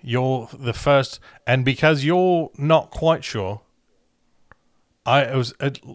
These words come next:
uh, let's. I wanted to get more of your take. What, what are some of the, what are some of the things that worked out well in the film,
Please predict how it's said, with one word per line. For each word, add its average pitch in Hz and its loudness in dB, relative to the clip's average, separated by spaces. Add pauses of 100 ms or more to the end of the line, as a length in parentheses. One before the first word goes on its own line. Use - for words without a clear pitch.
(220)
uh, 147 -10
let's. 160 0
I 131 4
wanted 147 2
to 131 -4
get 131 -4
more 127 2
of 107 -6
your 110 -2
take. - -8 (120)
What, 135 0
what 170 0
are 185 -2
some 170 0
of 151 0
the, 139 -2 (220)
what 165 4
are 214 4
some 208 2
of 185 -2
the 170 0
things 156 0
that 120 -4
worked 143 -2
out 120 0
well 107 0
in 98 -2
the 98 -4
film, 90 -8